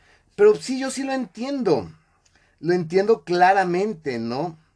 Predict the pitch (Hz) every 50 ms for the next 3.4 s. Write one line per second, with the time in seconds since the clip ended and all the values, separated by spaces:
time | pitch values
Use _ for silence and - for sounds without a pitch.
0 | _ _ _ _ _ _ _ _ _ _ - 202 196 254 262 - 302 294 294 254
1 | 226 - - 226 233 240 240 247 220 208 226 226 233 220 180 190 208 190 160 175
2 | 170 165 190 196 196 196 180 - 175 160 165 165 175 156 175 160 165 180 180 190
3 | 185 247 262 247 - 135 110